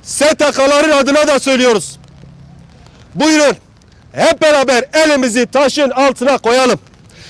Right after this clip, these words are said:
Hangi mahallede, hangi metruk binada, hangi iş yerlerinde uyuşturucu satıldığını tüm Silvan halkı biliyor. Motosikletlerle uyuşturucu servisleri yapılıyor. Israrla belirtiyorum.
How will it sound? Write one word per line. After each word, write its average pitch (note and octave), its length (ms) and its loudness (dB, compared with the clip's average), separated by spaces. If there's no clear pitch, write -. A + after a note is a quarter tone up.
Hangi D#4 360 0
mahallede, C#4 600 2
hangi D4 340 0
metruk C4+ 420 0
binada, C4 440 0
hangi D#4 460 2
iş D4 160 -2
yerlerinde C#4 600 0
uyuşturucu C#4+ 500 0
satıldığını C4+ 720 0
tüm D4+ 140 -2
Silvan C#4+ 280 0
halkı C4+ 260 -2
biliyor. C4 260 0
Motosikletlerle D4 1300 0
uyuşturucu D4 560 0
servisleri C4+ 500 0
yapılıyor. G#3+ 440 -2
Israrla D#4+ 520 0
belirtiyorum. B3+ 520 0